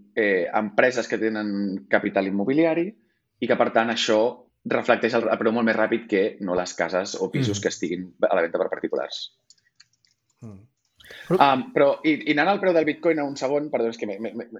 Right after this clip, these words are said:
Speaker 1: m'he anat una mica, però volia explicar-ho, és, um, pel que sembla, jo no ho he verificat, el, la fluctuació, va, va haver una, una pujada de Bitcoin de,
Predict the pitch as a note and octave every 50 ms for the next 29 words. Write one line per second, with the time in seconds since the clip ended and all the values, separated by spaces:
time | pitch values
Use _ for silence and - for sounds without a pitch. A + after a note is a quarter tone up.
0 | - _ C3 C3+ C3 C#3 D3+ D3+ C#3+ B2+ C#3 B2+ B2+ C#3+ C#3 D3+ D3+ D3 C#3+ A#2
1 | G#2 - - B2 B2+ B2 C3+ C#3 - - C#3 - D3 D3 D#3+ E3 C#3+ B2 - -
2 | - - _ _ _ _ _ _ _ _ _ _ _ _ _ _ _ _ _ C3+
3 | C3+ B2 A#2+ A#2 A2 G#2+ G#2+ G2+ - - - _ _ _ D3 C3+ B2+ A2+ - -
4 | B2+ A2+ - - - D3+ D3+ E3+ F#3 F#3+ E3+ C#3 C3 C#3+ - - - A2 B2 B2
5 | C#3 C#3 B2+ A#2+ A#2+ B2 A2 - A2+ - C3 C3+ D3 E3 F#3 - _ _ _ _
6 | _ _ _ _ _ _ _ _ - B2+ A#2 A2 G2+ - B2 B2 A#2+ - C3+ A2
7 | - - C3 A#2 A2 - A2 A#2+ - - B2+ C3 C#3 D3+ E3 E3 D#3 D3 - C3
8 | C3+ B2+ B2+ B2+ B2 A2 A#2+ C3 C3 A#2+ A#2 A#2 A#2 - A#2+ A#2+ B2+ C3 A2+ A2+